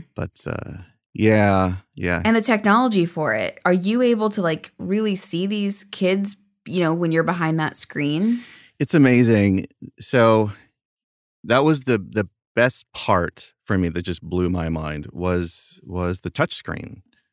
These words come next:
Speaker 1: because you can, yes, we can see, we can see in the audience, and you could literally touch, uh, a face on the screen, and the cameras would zoom, zoom in on that person.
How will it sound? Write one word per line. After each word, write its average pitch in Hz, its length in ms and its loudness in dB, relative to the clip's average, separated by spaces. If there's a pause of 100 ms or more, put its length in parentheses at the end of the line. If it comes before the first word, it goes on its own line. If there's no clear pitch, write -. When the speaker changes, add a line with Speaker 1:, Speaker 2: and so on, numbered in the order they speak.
(100)
Speaker 1:
because 98 760 0 (260)
you 113 260 4
can, 131 720 2
yes, 151 360 0
we 110 160 -4
can 123 240 -2
see, 117 420 -4 (240)
we 110 80 -8
can 107 140 0
see 117 160 -2
in 110 80 2
the 95 100 2
audience, 98 440 2 (680)
and 101 540 2 (560)
you 104 140 -4
could 113 140 0
literally 120 680 0 (160)
touch, - 640 -2 (180)
uh, 90 380 0
a 87 100 -8
face - 600 -4 (140)
on 98 160 0
the 92 60 0
screen, 85 600 -4
and 90 140 -2
the 85 40 -4
cameras 101 460 -2
would 87 200 -6 (120)
zoom, 117 460 2 (520)
zoom 110 400 4
in 113 160 4
on 95 160 0
that 82 160 -6
person. 80 480 -8